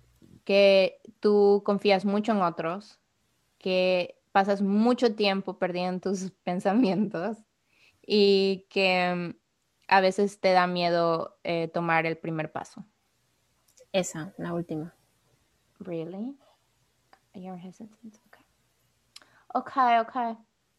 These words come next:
Speaker 1: ¿Cuál de estos héroes, ah, cuál de estos héroes a ti te gustaría ser compañero en una misión?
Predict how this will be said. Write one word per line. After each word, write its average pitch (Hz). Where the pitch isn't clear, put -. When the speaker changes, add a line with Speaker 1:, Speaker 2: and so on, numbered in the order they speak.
Speaker 1:
¿Cuál 262
de 311
estos 277
héroes, 202
ah, 190
cuál 233
de 254
estos 254
héroes 220
a 196
ti 196
te 202
gustaría 180
ser 170
compañero 170
en 160
una 160
misión? 156